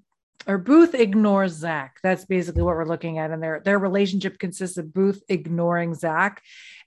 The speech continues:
And Zach has convinced himself that this is normal and this is <laughs> how it should be. Like, "Oh, this is our relationship where he ignores me all the time. And it's, like, a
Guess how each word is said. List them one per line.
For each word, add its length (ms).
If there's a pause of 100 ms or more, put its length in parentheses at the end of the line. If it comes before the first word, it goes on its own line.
And 200
Zach 380 (300)
has 480 (200)
convinced 600
himself 520
that 160
this 200
is 180
normal 720
and 380
this 180
is 160 (180)
<laughs> 180
how 200
it 160
should 420
be. 540
Like, 380 (360)
"Oh, 220
this 120
is 120
our 120
relationship 640
where 100
he 160
ignores 500
me 160
all 140
the 80
time. 420
And 100
it's, 160
like, 160
a 60